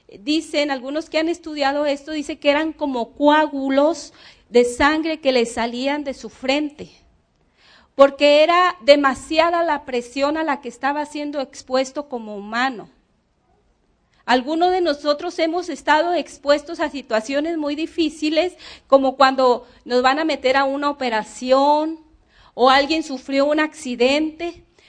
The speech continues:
Me acuerdo hace, el año pasado que íbamos a Monterrey y, y dijo mi esposo, "Ora tú para salir". Oramos y, y la verdad, yo en, dentro de mi corazón yo no tenía ganas de ir a,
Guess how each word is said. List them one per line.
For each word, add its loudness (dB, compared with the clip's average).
Me -12
acuerdo 4
hace, 0
el 2
año 0
pasado 0
que -4
íbamos -4
a -4
Monterrey -4
y, -6
y -10
dijo -6
mi -6
esposo, -4
"Ora -2
tú -6
para -4
salir". -4
Oramos 2
y, -8
y -16
la 2
verdad, 2
yo 0
en, -6
dentro 0
de 0
mi -6
corazón -6
yo -4
no -2
tenía -2
ganas -6
de -2
ir -2
a, -2